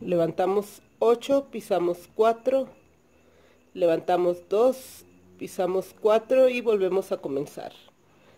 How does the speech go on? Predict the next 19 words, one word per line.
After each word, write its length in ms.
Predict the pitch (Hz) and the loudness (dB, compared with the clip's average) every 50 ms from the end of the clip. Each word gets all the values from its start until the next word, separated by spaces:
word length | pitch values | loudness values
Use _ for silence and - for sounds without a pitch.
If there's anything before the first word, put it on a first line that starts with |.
| _ _ - | _ _ -2
Levantamos 680 | 180 175 160 156 156 160 175 170 180 185 175 - 214 | 0 2 2 2 0 0 2 2 2 2 0 0 0
ocho, 440 | 208 220 220 220 - 254 247 247 - | 0 0 0 0 0 0 0 0 -2
pisamos 560 | 233 214 - 202 180 175 170 170 170 - - - | -6 -6 -4 -2 -2 0 -2 -2 -4 -8 -6 -2
cuatro, 400 | 208 208 226 220 226 254 254 247 | 0 0 0 0 0 0 0 2
levantamos 760 | 240 233 196 185 160 - - 190 175 180 185 180 175 - - | 2 0 0 0 -2 -2 -4 -4 -2 -2 -2 -4 -4 -4 -2
dos, 440 | 196 220 240 233 233 - - - _ | 0 2 2 0 -2 -8 -16 -20 _
pisamos 680 | _ 202 185 - 202 180 180 185 190 185 - - - - _ | _ -16 -8 -6 -4 -2 0 0 -2 -2 -6 -10 -20 -18 _
cuatro 600 | - 202 208 214 214 - - 254 269 269 262 269 - _ _ _ _ _ _ _ _ _ _ | -2 0 0 0 0 -2 0 0 2 2 0 -2 -6 _ _ _ _ _ _ _ _ _ _
y 320 | - 247 262 262 - - - _ _ _ _ _ _ _ _ _ _ - | -4 -4 -2 -2 -4 -6 -12 _ _ _ _ _ _ _ _ _ _ -4
así 440 | 175 175 175 - - 202 196 202 | -4 -4 -4 -4 -4 -2 -2 -2
le 220 | 196 202 202 190 185 | 0 0 2 2 4
vamos 340 | 175 175 180 185 180 - 196 | 4 4 2 2 0 -2 -6
a 40 | |
hacer 280 | 185 - - 226 233 240 | -6 -2 0 2 2 2
hasta 240 | 233 226 233 220 196 | 2 0 -2 -4 -4
llegar 320 | 180 170 160 160 170 175 | -4 -2 -2 0 0 2
al 120 | 175 175 175 | 2 2 0
otro 240 | 165 160 170 175 | 0 -2 -2 -4
extremo. 440 | 170 175 - - - - - - - | -4 -4 -6 -10 -10 -10 -10 -12 -16